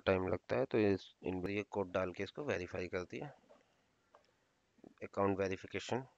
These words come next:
कंप्लीट होने के बाद ये मेरे से, मेरी बिजनेस डिटेल, like, Techies Zone, and now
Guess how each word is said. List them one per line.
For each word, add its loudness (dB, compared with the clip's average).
कंप्लीट -4
होने 4
के -2
बाद -4
ये 0
मेरे 0
से, -14
मेरी -6
बिजनेस 0
डिटेल, -4
like, -14
Techies -6
Zone, 0
and 0
now 2